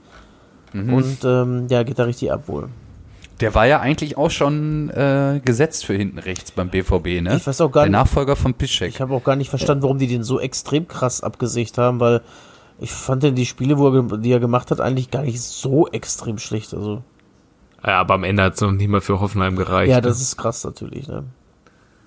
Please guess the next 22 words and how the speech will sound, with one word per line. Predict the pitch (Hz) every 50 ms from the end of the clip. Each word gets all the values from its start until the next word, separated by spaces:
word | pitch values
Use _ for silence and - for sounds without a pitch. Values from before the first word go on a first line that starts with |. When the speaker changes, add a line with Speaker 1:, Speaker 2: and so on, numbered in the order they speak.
| _ _ _ _ _ _ _ _ _ _ _ _ _ - - - - - - - -
Speaker 2:
Und | 135 123
Speaker 3:
Ja, | 123 123 127
Speaker 2:
Nor-, | 135 165
Speaker 3:
Alessandro | 190 - 131 143 156 185
Speaker 2:
Norwich | - 196 - 170
hat | 170 156
ihn | 160 131
auch | - 180 131
Speaker 3:
Al- | 117
Speaker 2:
zurückgeschickt, | - 143 123 123 - - 175 - - 120 101 - _ - -
äh. | - 50 - 127 _ _ _ _ _ _ _ _ _ _ _ _ _ _ - - - -
Speaker 3:
Ja, | 123 113
Alessandro, | - - - - 127 127 113 - 139 131 135 139 131
Alessandro | - - 127 127 123 120 120 - - 131 143 143 135 139 139 135 131 127 - - -
Riedle, | 120 107 120 131 139 139 143 151 151 147 143 135 - -
ähm, | 123 123 120 120 120 120 120 117 117 110
spielt | - - - 120 123 123
jetzt | 131 123 - 135 123
beim | 117 107 110
S | - - 127 117 - - - _ _ _ _ _ _ _ _ _ _ _ _
C | - - - 123 120 117 113
Brühl. | 110 - - 107 110 127 127 117 110 110 127 151 165